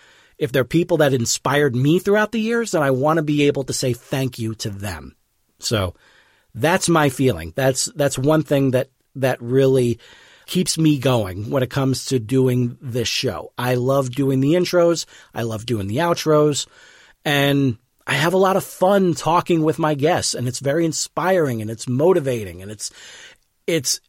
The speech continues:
it gets my blood going when I, when I listen to their story. And the fact that they're telling me the story, I can just, like, just sit there and everything and just listen in and just let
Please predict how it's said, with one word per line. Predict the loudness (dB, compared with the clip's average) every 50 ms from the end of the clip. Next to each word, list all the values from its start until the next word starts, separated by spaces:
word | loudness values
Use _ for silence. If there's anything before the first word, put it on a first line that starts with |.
| _ _ _ _ 0
it | 0 0 0 -2 0
gets | 2 2 2 2 0 -2
my | 0 0 0 0
blood | 0 2 2 2 2 2 2 2
going | 2 2 2 2 0 -4 -8 -12 -14 -16 _ _
when | -6 -2 0 0
I, | 2 2 0
when | 0 -2 -6 -4 -2 0 2
I | 2 2
listen | 2 2 2 0 2 2 0 0 0 0
to | -2 -4 -4
their | -4 -4 -2 0 0 0 0
story. | -2 -4 -2 0 0 2 0 0 -4 -8 -14 -18 -20 -20 -20 -20 -20 _ _ -6
And | -4 -2 0 0 0 -2 -2 -6 _ _ _ -10
the | -10 -6
fact | -4 -4 -4 -2 -2
that | -4 -6 -4
they're | -4 2 2 4 4 4
telling | 2 2 2 2 2 4 2
me | 2 0
the | 0 -2
story, | -6 -6 -6 -6 -8 -8 -12 -14 -10
I | -4 -4 -2
can | 0 0 0
just, | 2 0 0 2
like, | 0 0 0
just | -2 -4 -4 -2 0
sit | 0 0 0 2
there | 0 0 2 2
and | 0 -2
everything | -4 -6 -6 -6 -4 -4
and | -4 -4
just | -6 -8 -8 -12 -16 _ -20 -20 -20 -20 -20 -20 -20 _ _ -8
listen | -2 0 2 2 2 2 2 4
in | 4 4 2 2
and | -2 -4 -6 -8
just | -8 -8 -6
let | -4 -2 -2 -4